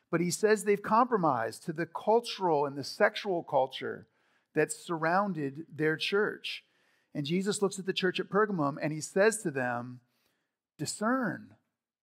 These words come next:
So much pressure, so much pressure to just buy into what the culture's doing,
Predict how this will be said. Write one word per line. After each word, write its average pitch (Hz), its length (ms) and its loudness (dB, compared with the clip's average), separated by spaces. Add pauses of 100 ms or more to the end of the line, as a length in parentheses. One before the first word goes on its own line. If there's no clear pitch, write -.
(680)
So 254 420 4
much 240 280 0
pressure, 220 600 2 (540)
so - 260 4
much 277 280 2
pressure 240 280 4
to 208 80 -4
just 175 300 -8
buy 208 240 8
into 220 260 0
what 196 140 0
the 185 80 -2
culture's 202 500 0
doing, 165 420 -4